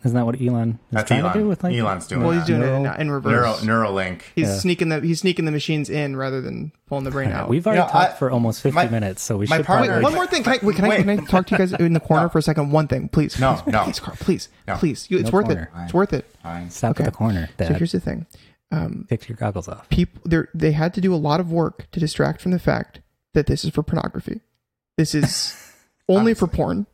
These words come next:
Speaker 3: There is no, the only app that matters. The, the, "Oh, it doesn't have a killer app." Yeah, it does. It's called Safari.
Speaker 1: <laughs>
Speaker 3: And you do not understand the economics of the world you live in if you think that people will not buy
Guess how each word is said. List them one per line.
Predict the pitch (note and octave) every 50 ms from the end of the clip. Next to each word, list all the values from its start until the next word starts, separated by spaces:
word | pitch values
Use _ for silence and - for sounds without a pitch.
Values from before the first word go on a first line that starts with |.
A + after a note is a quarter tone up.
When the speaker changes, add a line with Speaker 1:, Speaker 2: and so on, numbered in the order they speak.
| _ _ _ _
Speaker 3:
There | - F#3 F#3 G#3+
is | G#3+ F3+ F#3+
no, | G3 F3+ F3 A#3+ A#3+ A3+ - - - - - -
the | G3 F3+ - - - - _ -
only | G3 G#3+ A#3+ B3 A#3+ -
app | - E3+ D#3 D3 C#3+ - - -
that | - E3 E3
matters. | D#3+ D3+ C#3+ C#3+ C3+ B2+ C#3+ D#3+ - - - -
The, | - F3
the, | - - - F3 F3+ - - -
"Oh, | - G#3+ G#3+
it | -
doesn't | A#3 G3 G3
have | G3 G3+
a | G3
killer | - - G#3+ F#3+ E3+
app." | D3+ C#3 - -
Yeah, | G3+ A3
it | A3+ A3
does. | F3+ F3 F3
It's | F3 -
called | - G3 -
Safari. | - A3 - - - C#3+ C3+ B2+ C3 F3 - _ _ _ _ _ _ _ _ _ _ _ _ -
Speaker 1:
<laughs> | - G5 G5 G#5 C6 C6+ C6+ - - - - - - - - - - - - - _ _
Speaker 3:
And | F3+ F3 E3 E3 E3 E3 - - - - - - - - - E3 - -
you | F#3+ G3+ G#3+
do | G#3 A#3+
not | G#3 F#3+ F3+ F3 F3
understand | F3 E3 D#3+ D#3 - - D3+ C#3+ C#3 C3+ C3 C3+ C#3+ E3 - _ _ _ _ _ _ _ _
the | - D#3+ D3+ C#3+ C3+ - - _ _ _ _ _ _ _ _ _ _ _ _ _
economics | F3 F3 - E3 D#3 C#3+ C#3 C#3 C#3 C3 -
of | C#3+
the | D3
world | C#3 C3+ C#3 C#3 C3
you | C3+ C3+
live | C3+ C3+ C3+ C#3
in | C3 B2+ D3 E3+ - - _
if | - E3 D3+
you | D3+ D3 C#3+
think | D3 C#3 B2
that | - C#3+ C#3
people | - - - - D3
will | B2+ C#3 C3+
not | C3 A#2 G#2 C3 -
buy | - C#3 C3+ C3 B2 C3+ - -